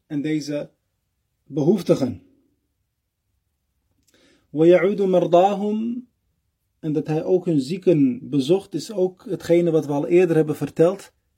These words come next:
Dat de profeet sallallahu alayhi wa sallam in het algemeen de zieken bezocht. En we hebben daar een aantal minuten voor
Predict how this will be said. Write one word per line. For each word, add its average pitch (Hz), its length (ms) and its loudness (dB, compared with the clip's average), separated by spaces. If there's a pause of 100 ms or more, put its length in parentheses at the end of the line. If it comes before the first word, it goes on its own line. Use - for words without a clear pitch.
(680)
Dat 143 120 -4
de 151 60 0
profeet 156 340 0
sallallahu 147 420 -2
alayhi 143 200 -2
wa 135 40 -2
sallam 156 280 -2
in 151 100 -2
het 139 120 -6
algemeen 151 420 -2
de 156 120 0
zieken 151 280 -4
bezocht. 160 360 -2
En 151 100 0
we 151 60 -2
hebben 151 240 0
daar 156 320 -2 (720)
een - 160 -8
aantal 160 320 0
minuten 165 480 2
voor 175 340 0